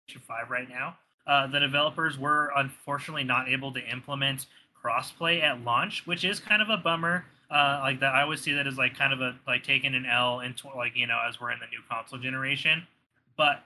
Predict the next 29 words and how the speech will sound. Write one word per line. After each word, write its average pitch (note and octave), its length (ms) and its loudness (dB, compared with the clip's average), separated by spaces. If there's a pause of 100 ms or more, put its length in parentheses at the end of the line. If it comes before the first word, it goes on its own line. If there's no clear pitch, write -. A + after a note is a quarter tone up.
(100)
if C#3+ 160 -2
I F3+ 140 6
can A3+ 160 -2
ever E3 300 0
get F3 200 2
more D3+ 220 0
people D#3+ 380 -6
to - 100 -8
play B2+ 260 -2
this C3+ 220 0
with D3+ 160 -4
me D#3 100 -2
on C3+ 200 -2
PlayStation, C#3 640 -2 (320)
I B2+ 160 4
will D#3 220 -2
play C#3 320 2
it D3+ 160 2 (340)
religiously C#3+ 880 0
just D#3 480 2
for A#3+ 220 4
a F3 40 4
couple E3+ 400 2
of C3+ 120 -4
rounds C3+ 320 2
of A#2+ 120 -4
fucking B2 400 -4 (160)
fun, G#2+ 200 -4 (480)
because D#3+ 560 2